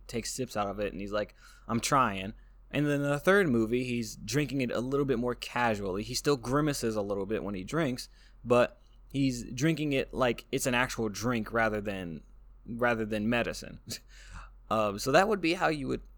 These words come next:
do that in practice. Um, take gradual steps so that we can see the progression of this character. But yeah, um, now in terms of that, that was just in terms of character.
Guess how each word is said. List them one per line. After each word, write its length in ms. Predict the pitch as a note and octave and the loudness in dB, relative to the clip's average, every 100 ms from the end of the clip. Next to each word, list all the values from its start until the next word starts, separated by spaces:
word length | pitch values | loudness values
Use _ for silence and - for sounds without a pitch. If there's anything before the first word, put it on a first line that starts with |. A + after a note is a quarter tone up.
| - B2 | -12 0
do 140 | C#3 | 2
that 160 | C3+ G#2 | 4 2
in 120 | A2 | -2
practice. 520 | - G2+ - - - - - - - - G2 | -2 -4 -4 -12 -12 -16 -20 -20 -20 -10 -6
Um, 440 | G2+ G2+ G#2 - - - | -4 -4 -8 -14 -20 -2
take 260 | D3 C#3 | 0 0
gradual 420 | A#2+ B2+ B2 A#2 | 4 4 4 0
steps 400 | G#2+ - C#3 - | -2 0 0 0
so 160 | - G#2 | -4 -6
that 240 | G2+ F#2+ - - | -4 -6 -8 -6
we 100 | B2 | -6
can 160 | - A2 | -2 -4
see 220 | - B2 | 0 0
the 80 | A2 | 0
progression 500 | - G#2 A2+ A2 G#2 | 0 2 2 0 -4
of 120 | F2 | -6
this 140 | D#2 - | -6 -4
character. 460 | B2 F#2+ - - - - - - - - - - - | -2 -2 -6 -16 -16 -20 -20 -20 -20 -20 -20 -20 -16
But 220 | - A#2+ A#2 | -4 -2 0
yeah, 320 | B2+ G#2+ - - - | 2 0 0 -8 -6
um, 220 | B2+ B2 C3 | -2 -2 0
now 280 | D#3+ C3+ - | 2 2 0
in 160 | D3+ | -4
terms 340 | D#3+ G#3 B3+ F3 | -2 -4 -4 0
of 280 | C#3+ A2+ - | 0 0 -6
that, 200 | - D3+ | -2 0
that 100 | G#3+ | 2
was 120 | D#4 G#3+ | 0 0
just 200 | F3 C#3 | -2 -2
in 80 | |
terms 240 | C3+ C#3 G2+ | -2 -2 -2
of 140 | - | -8
character. 560 | - A2 G#2+ - - | -8 -2 -2 -4 -12